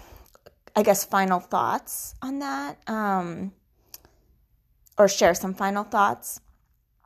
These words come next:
So I was talking about these joy experiences and how the,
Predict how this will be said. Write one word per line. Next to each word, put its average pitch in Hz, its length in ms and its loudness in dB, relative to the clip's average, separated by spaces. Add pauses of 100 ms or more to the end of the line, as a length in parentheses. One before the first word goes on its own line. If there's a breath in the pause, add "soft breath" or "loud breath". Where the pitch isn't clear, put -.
(520)
So - 140 0
I 247 80 6
was - 140 2
talking 302 340 -4
about 233 240 4
these 190 200 -2
joy 170 280 2
experiences - 1200 -8
and 196 180 -4
how 180 640 -2 (680 soft breath)
the, 156 760 6